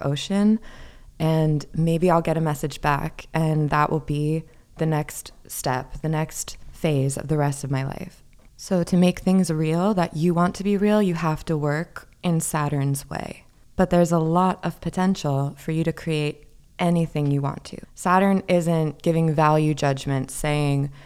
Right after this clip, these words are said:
"Your podcast isn't worth it, your movie isn't worth it, your album isn't worth it, your business isn't worth it, your endeavor is not worth it." That is not what Saturn tells us. Saturn tells us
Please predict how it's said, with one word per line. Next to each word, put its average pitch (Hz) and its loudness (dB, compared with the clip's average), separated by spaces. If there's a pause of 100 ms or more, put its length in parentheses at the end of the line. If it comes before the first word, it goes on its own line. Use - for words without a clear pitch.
(160)
"Your 160 4
podcast 151 0
isn't 147 -2
worth 147 -6
it, 143 -4 (320)
your 165 4
movie 160 4
isn't 147 0
worth 139 -2
it, 139 -2 (220)
your 165 4
album 151 4
isn't 147 0
worth 139 -2
it, 143 0
your 156 2
business 143 0
isn't 139 0
worth 139 -2
it, 143 -4
your 156 2
endeavor 147 2
is 147 -4
not 139 0
worth 139 -4
it." 147 -4
That 151 2
is 151 0
not 143 0 (100)
what 147 -4
Saturn 143 2
tells 143 0
us. 240 -2
Saturn 170 6
tells 156 0
us 214 2